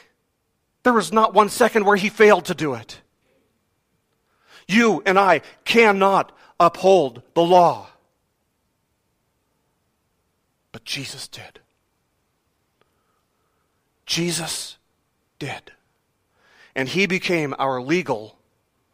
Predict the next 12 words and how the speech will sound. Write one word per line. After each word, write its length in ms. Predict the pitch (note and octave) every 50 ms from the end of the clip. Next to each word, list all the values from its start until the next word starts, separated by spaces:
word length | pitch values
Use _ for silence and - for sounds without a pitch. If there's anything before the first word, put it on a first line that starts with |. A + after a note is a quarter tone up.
| _ _ _ _ _ _ _ _ _
penal 380 | - - F#3 F3 D3+ C3+ A2 A2
substitute. 840 | - - - D#3 C#3 - - - - A#2+ - - - G#2 - - - _ _ _ _ _ _ _ _ _ _ _ _ _ _ _ _ _ _ _ _ _ _ _ _ _ _ _ _ _ _ _ _ _ _ _ _ _ _ _ _ _ _
How 200 | - E3+ F3+ G3
does 180 | F#3+ G3 E3+
God 300 | - - F3 D#3 F3 E3
save 320 | - - - F3 F3+ F#3+ D3
us 220 | C#3 A#2+ - -
then? 360 | - - A2+ G#2+ G#2+ G#2+ G#2+ _ _ _ _ _ _ _ _ _ _ _ _ _ _ _ _ _ _ _ _ _ _ _ _ _ _ _ _ _ _ _ _ _ _ _ _ _ _ _ _ _ _ _ _ _ _ _ _ _ _ _ _ _ _
By 160 | C3+ C3 A#2+
faith, 440 | - - - D#3+ D#3+ F#3 F#3+ - -
he 220 | - - F3 D#3
imputes 640 | C#3 C3 A#2+ - - - G3+ G#3+ A3+ A3 - - -